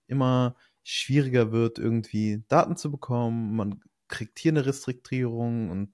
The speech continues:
hier und da und da. Und so, dass man am Ende, ähm, als Endverbraucher quasi immer weniger dafür bekommt. Und ich hätte natürlich gern eine K I, die mir alles machen kann, <laughs> was ich möchte. Ja, rendern,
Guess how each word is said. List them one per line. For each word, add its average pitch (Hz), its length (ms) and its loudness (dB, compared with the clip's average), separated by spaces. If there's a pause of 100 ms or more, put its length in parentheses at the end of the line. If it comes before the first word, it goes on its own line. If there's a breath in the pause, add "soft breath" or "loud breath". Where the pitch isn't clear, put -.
(140)
hier 143 380 2
und 107 180 -6
da 131 280 0
und 107 160 -6
da. 135 200 0 (400 loud breath)
Und 113 100 -4
so, 120 60 2
dass 123 180 0
man 131 120 2
am 110 120 4
Ende, 139 520 4 (380 loud breath)
ähm, 120 580 4 (120)
als 113 260 0
Endverbraucher 101 920 2
quasi 107 680 -2 (840)
immer 143 220 2
weniger 135 360 6
dafür 92 340 -2
bekommt. 90 480 -8 (120)
Und 110 160 0
ich 147 180 0
hätte 165 200 2
natürlich 160 500 0
gern 104 280 2
eine 101 460 0
K - 220 -4
I, 107 340 -2
die 98 140 -8
mir 101 260 -2
alles 101 280 -4
machen 95 240 -8
kann, 110 220 -2
<laughs> - 40 -12
was 107 120 -6
ich - 140 -10
möchte. 90 380 -6 (800 loud breath)
Ja, 127 260 6
rendern, 107 840 2